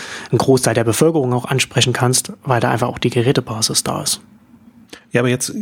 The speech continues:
Speaker 2: der, der, der Punkt oder der, der nächste Punkt ist für mich eben auch, jetzt kann ich halt aus meinen Arbeitshypothesen, da, die da waren, wirkliche Hypothesen machen und
Speaker 1: Hm.
Speaker 2: sagen, das, das sind jetzt, ähm, die Rahmenbedingungen und das sehe ich schon mal, das funktioniert in, in den Bereichen.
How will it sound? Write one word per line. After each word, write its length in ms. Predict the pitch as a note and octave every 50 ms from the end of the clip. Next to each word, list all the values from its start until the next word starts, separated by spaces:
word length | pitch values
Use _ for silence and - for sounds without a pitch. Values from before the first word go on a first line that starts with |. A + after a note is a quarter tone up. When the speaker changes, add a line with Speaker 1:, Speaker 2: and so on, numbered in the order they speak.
| G#2 F#3 -
Speaker 2:
der, 440 | - E3 - - - - - - - F3+
der, 320 | C3+ - _ - A#2 A#2
der 120 | - B2
Punkt 260 | - - - D3 F3 -
oder 120 | A2+ A2+
der, 140 | A2+ A2+ G#2+
der 120 | G#2+ G#2
nächste 220 | G#2+ C3+ C#3 - B2+
Punkt 180 | - B2+ B2 B2+
ist 80 | B2
für 120 | - - A#2+
mich 160 | B2 A#2 -
eben 100 | A#2 A2
auch, 140 | A2+ A2+ A2
jetzt 180 | A2 - - _ _ _ -
kann 180 | - - C3
ich 140 | C3+ C3 -
halt 160 | A#2+ A2 -
aus 120 | B2 A2+ A2+
meinen 180 | A2+ G#2 G2+
Arbeitshypothesen, 960 | - A2 A#2 C3 C3 A2+ - - - - F#2+ - - - G2 F#2+ F#2 - G2 F#2+
da, 380 | G2 F#2 F#2 F#2+ G2+ - - -
die 100 | - G2+ G2
da 240 | G2 F2+ F#2 F#2+ G#2
waren, 340 | G#2 G2 G#2 A2 A#2 A#2+ - E4 - _ -
wirkliche 600 | - A#2+ B2+ C#3 C3+ G#2+ G2 G#2+ F#2 G2 G2 -
Hypothesen 500 | G#2 G2 G#2 G2+ - G2+ G2 F#2 F2 F#2+
machen 260 | F#2 F2+ F2+ - G#2 G2
und 100 | F#2+ F#2+
Speaker 1:
Hm. 40 | C3
Speaker 2:
sagen, 220 | B2 A#2 F2+ F#2 F#2
das, 220 | A2 A2+ A2 - -
das 220 | B2 A#2 - -
sind 160 | - B2+ B2 A#2+
jetzt, 340 | A#2 A2 - - - -
ähm, 300 | A2 A2 G#2+ G#2+ G#2 G#2 - - - - - - - _ _ -
die 80 | - A#2
Rahmenbedingungen 800 | G2 F#2 G2 A#2 C3+ C#3 C3 C3+ - C3 B2+ C3+ C3 C3 B2+ A#2
und 120 | A#2 A2
das 160 | A#2 A2 - -
sehe 120 | B2+ B2
ich 80 | A#2+ -
schon 160 | - B2 A#2+
mal, 160 | A#2 A2+ G#2+
das 180 | - A#2+ A#2+ -
funktioniert 720 | - C3 A#2 - - A2 G#2+ A2+ A#2+ C3+ C#3+ C#3+ C#3+ -
in, 200 | - C#3 A#2+ A2+
in 140 | A2+ A2 G#2
den 120 | A2+ B2+
Bereichen. 640 | C3 B2 A#2 A2+ A#2 A2+ A#2 A#2+ A#2 A#2 A#2 A#2 A2+